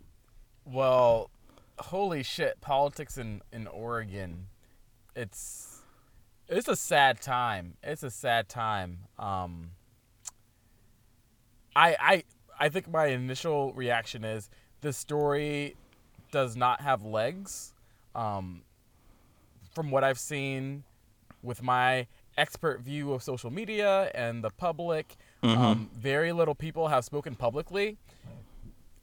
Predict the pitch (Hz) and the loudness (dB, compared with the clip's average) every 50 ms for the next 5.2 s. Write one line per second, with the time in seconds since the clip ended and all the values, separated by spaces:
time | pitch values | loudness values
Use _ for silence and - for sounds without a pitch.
0 | - - 147 151 147 151 156 170 196 - - 180 160 151 151 151 143 117 107 104 | -8 -4 -4 -2 0 0 0 0 -2 -4 0 2 4 4 4 2 0 -4 -6 -4
1 | 123 127 139 139 135 - - - - - 127 123 127 131 135 143 139 135 135 123 | -4 -2 -2 -2 -4 -6 -10 -14 -12 -8 -4 -4 -2 -2 -2 -2 -2 0 0 0
2 | 110 - - - - 147 135 131 117 107 - - 120 120 127 127 135 120 - - | 0 0 -2 -6 -6 -4 -2 -2 -4 -4 -6 -6 -6 -4 -2 -2 -2 -4 -6 -6
3 | 123 110 107 107 110 113 117 - - - - - - 120 131 131 131 139 - - | -6 -2 0 0 2 0 0 -2 -6 -14 -20 -16 -10 -4 0 0 0 0 0 -4
4 | - - 151 143 143 135 110 - - - 147 143 139 135 135 135 135 135 135 131 | -6 -2 0 2 2 2 0 -4 -8 -8 -6 2 2 2 2 2 -2 -4 -4 -4
5 | 127 127 123 | -4 -6 -8